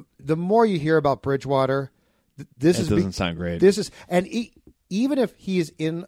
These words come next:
Speaker 1: a position to try and come back, I think he's going to have to prove that.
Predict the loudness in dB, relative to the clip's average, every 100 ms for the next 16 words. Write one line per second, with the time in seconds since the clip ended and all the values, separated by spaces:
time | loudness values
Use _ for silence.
0 | -8 -8 -4 -4 -2 -4 -4 -4 -4 -4
1 | -4 -2 -2 -4 -6 -2 0 0 -4 _
2 | _ -6 -2 -2 -4 -2 2 2 2 -2
3 | -6 -10 -4 -2 0 0 0 -4